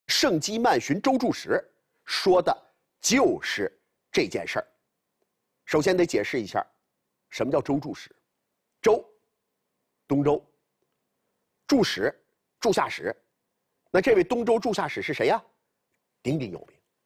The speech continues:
老子。老子曾经到洛阳啊，担任过周天子的助下史，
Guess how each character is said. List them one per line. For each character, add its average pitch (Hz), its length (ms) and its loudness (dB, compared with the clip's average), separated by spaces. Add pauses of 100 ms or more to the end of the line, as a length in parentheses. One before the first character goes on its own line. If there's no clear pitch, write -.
(180)
老 107 180 -2
子。 - 140 -16 (1080)
老 240 220 4
子 127 160 -6
曾 170 180 -4
经 208 240 -8 (180)
到 160 140 4
洛 185 220 2
阳 82 160 -4
啊， 90 100 -4 (240)
担 190 160 4
任 160 260 0
过 82 240 -6 (280)
周 214 160 2
天 190 260 0
子 - 200 -16
的 90 140 -12
助 180 140 -6
下 143 180 -4
史， - 300 -16